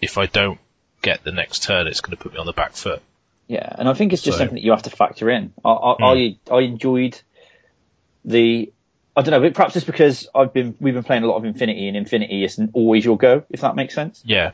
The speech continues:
Speaker 1: yeah.
Speaker 2: And, like, I'm thinking a little bit like that 'cause we've been playing so much of Infinity that, you know, I, I'm making decisions expecting not to get, expecting not to go first.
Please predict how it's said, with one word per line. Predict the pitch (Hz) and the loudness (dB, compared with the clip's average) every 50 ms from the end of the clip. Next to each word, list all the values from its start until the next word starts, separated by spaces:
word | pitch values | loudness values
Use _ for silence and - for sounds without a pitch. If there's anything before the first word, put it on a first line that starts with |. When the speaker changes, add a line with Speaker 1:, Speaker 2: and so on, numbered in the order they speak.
| - _ | -8 _
Speaker 1:
yeah. | - 87 87 | -10 -4 -2
Speaker 2:
And, | 117 117 120 127 - | -2 -2 -2 0 2
like, | 131 127 117 - - | 2 4 2 2 0
I'm | 123 123 123 123 - _ _ _ _ _ _ _ - | -2 -2 -2 -4 -8 _ _ _ _ _ _ _ -4
thinking | - 147 135 120 - 117 98 101 101 107 - _ _ | -4 -4 -4 -4 -6 -6 -6 -6 -6 -8 -12 _ _
a | - 117 | -2 0
little | 123 127 131 120 113 | 0 0 0 -2 -2
bit | 127 120 | -2 -2
like | 113 117 113 107 | 0 0 2 2
that | 117 110 - | 2 0 -2
'cause | - 113 110 | -6 -8 -6
we've | 107 107 | -4 -4
been | 107 | -4
playing | 104 - 117 110 107 104 | -2 0 0 0 0 -2
so | - 120 110 | -2 -2 0
much | 113 120 - - - | 0 -2 -2 -4 -6
of | 90 | -6
Infinity | 90 90 - - 98 95 87 - - - _ - - - - - - _ - | -6 -6 -8 -10 -10 -10 -10 -12 -14 -16 _ -20 -20 -20 -20 -20 -20 _ -2
that, | 107 104 110 104 104 - - | 2 4 4 4 4 2 -2
you | - 117 | -4 0
know, | 113 104 104 101 | 2 4 4 6
I, | 107 110 - 123 | 6 6 4 4
I'm | 117 113 120 | 2 2 2
making | 120 117 113 107 - 113 101 | 0 0 0 -2 -2 -4 -6
decisions | 104 - - 131 113 98 95 87 - - 107 - - _ _ - - - - _ _ _ _ _ _ - | -4 -2 0 0 0 0 -2 -6 -10 -12 -16 -16 -18 _ _ -20 -20 -20 -20 _ _ _ _ _ _ -2
expecting | 110 - - - - - - 123 - - - - 127 117 120 117 | -2 -2 -4 -8 -2 0 2 2 2 0 -4 -6 -6 -4 -4 -2
not | 117 120 120 - - _ _ - | -2 -2 -2 -4 -6 _ _ -10
to | - 117 | -4 -2
get, | 117 123 | -2 -2
expecting | - 107 - - - - 127 - - - 131 123 | -2 -6 -10 -4 -2 -2 -2 -2 -2 -6 -6 -4
not | 131 123 - | -6 -6 -6
to | - 131 | -4 0
go | 123 131 131 | 2 2 2
first. | 131 - 160 180 190 - - - _ | 4 2 2 2 0 -2 -12 -20 _